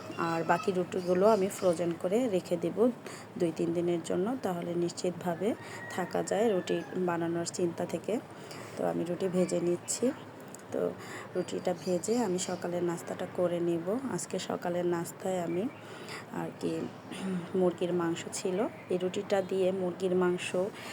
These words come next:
কিংবা গরুর মাংস দিয়ে খেতে অসাধারণ লাগে, আহ, খুব ভালো লাগে আমার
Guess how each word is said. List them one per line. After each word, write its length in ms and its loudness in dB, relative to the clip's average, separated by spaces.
কিংবা 320 0
গরুর 360 0
মাংস 260 0
দিয়ে 240 0
খেতে 280 0
অসাধারণ 580 2
লাগে, 440 4
আহ, 260 -4
খুব 200 4
ভালো 240 4
লাগে 200 2
আমার 220 0